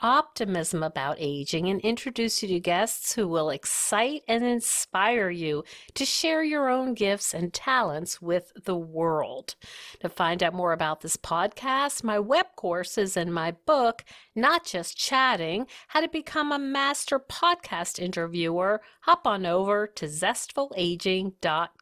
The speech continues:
com. And while you're there, sign up for my monthly email newsletter, The Insider,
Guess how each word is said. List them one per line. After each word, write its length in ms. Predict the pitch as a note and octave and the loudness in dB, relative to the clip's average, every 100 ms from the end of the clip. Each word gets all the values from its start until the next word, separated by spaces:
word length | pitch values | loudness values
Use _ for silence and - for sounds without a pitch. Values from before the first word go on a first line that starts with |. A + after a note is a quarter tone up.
| - | -14
com. 540 | - F#3 D#3+ D3+ C#3 _ _ - - - | -4 0 2 0 -6 _ _ -20 -20 -6
And 160 | E3 E3 | -4 2
while 180 | D#3+ E3+ | 2 2
you're 260 | F3+ F3 | 2 0
there, 440 | E3+ E3+ F3+ A3 B3+ | 4 4 6 4 2
sign 360 | - E4 F4 | 0 2 2
up 140 | G4 - | 0 -2
for 100 | D4 | -2
my 200 | B3 G#3 | 0 0
monthly 720 | G3 G#3 A#3+ - B3 A#3+ A#3+ - | 2 2 0 0 0 0 -4 -2
email 420 | G3+ G3+ G3 F#3+ | 0 2 2 2
newsletter, 840 | F#3+ G#3 C#4+ D4 G3 F3 F#3 F#3 - | 2 2 2 2 2 2 4 2 0
The 260 | F3 F#3+ - | -2 -2 -2
Insider, 880 | D4 D#4+ D#4+ - D#3 D3 C#3+ B2+ | 0 2 2 2 2 0 -2 -6